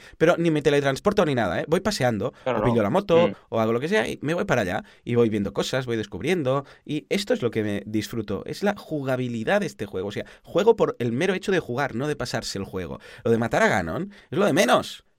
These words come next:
Speaker 1: Me da
Speaker 2: Sí.
Speaker 1: igual, Ganon. O sea, que está ahí, ningún problema. Yo lo que quiero es jugar y, y, y disfrutar el juego. Y es lo que han hecho. Claro,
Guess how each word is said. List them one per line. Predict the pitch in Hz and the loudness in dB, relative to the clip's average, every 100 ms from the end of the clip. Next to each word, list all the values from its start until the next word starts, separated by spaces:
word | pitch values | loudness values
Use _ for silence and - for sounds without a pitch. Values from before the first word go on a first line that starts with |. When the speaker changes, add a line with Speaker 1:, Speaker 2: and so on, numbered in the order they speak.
| - | -4
Speaker 1:
Me | 123 | 2
da | |
Speaker 2:
Sí. | 202 | 4
Speaker 1:
igual, | 214 190 - - | 6 6 4 0
Ganon. | 127 127 113 90 - _ | 0 0 0 -4 -10 _
O | |
sea, | 117 127 | -2 -2
que | 117 | -2
está | 120 185 | -4 -2
ahí, | 185 277 - | 0 -2 -4
ningún | 143 202 | -4 -4
problema. | 156 202 147 - | -2 -2 -2 -6
Yo | 113 151 | -4 -4
lo | |
que | 165 | -2
quiero | 170 | -2
es | 196 - | -4 -6
jugar | - - 120 123 202 - - - _ - | -14 -6 -4 0 0 0 -8 -20 _ -8
y, | 117 | -6
y, | - 117 - | -4 -4 -6
y | 117 | -4
disfrutar | 117 - 107 101 175 113 | -6 -6 -6 -2 -2 -4
el | 87 | -10
juego. | 87 78 | -10 -10
Y | - | -6
es | 101 | -2
lo | 123 | -2
que | 113 | -2
han | |
hecho. | 85 - - - - | -4 -8 -14 -18 -10
Claro, | 107 139 | -2 -2